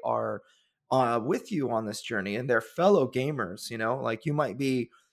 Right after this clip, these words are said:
slightly more famous than them on this one single page on Kickstarter, but I think that you are, you know, they're, they're your equal. They,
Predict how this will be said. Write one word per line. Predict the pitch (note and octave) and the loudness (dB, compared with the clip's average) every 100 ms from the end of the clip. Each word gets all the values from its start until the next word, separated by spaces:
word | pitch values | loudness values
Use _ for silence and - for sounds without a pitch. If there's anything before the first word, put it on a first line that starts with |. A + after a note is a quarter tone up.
| _ | _
slightly | - - D3+ D3+ C#3 | -6 6 8 8 4
more | C#3 C3+ | 2 0
famous | C3 D3 E3+ F3+ | 2 2 4 2
than | - B2+ | 0 -2
them | A#2+ B2 B2 | 2 2 2
on | A#2 | 0
this | A2 - | -4 -2
one | B2 A#2 | 0 0
single | A2+ B2 A2+ A2 | -2 -2 0 -2
page | C3 A2+ G#2+ | 2 0 0
on | G2+ | -4
Kickstarter, | - G#2+ - F#2+ G2+ - - | -6 -8 0 2 2 -4 0
but | B2 A#2+ - - _ _ | 2 2 -2 -18 _ _
I | C#3 | -2
think | B2 C#3+ - | 0 -2 0
that | A#2 G#2 A#2+ | 0 0 -4
you | B2 A#2 A2+ - | -4 -4 -6 -8
are, | - A2+ A2 G#2+ G#2+ - | -2 0 2 2 0 -4
you | A2 | -6
know, | G#2 G2 G#2 | -2 -2 -4
they're, | G#2 B2+ B2 - | 4 6 6 2
they're | C3 D3 D3+ - | 0 2 0 -4
your | A#2+ C3+ | 0 2
equal. | E3 G#3 C3 A2+ | 2 2 0 2
They, | A2+ | 2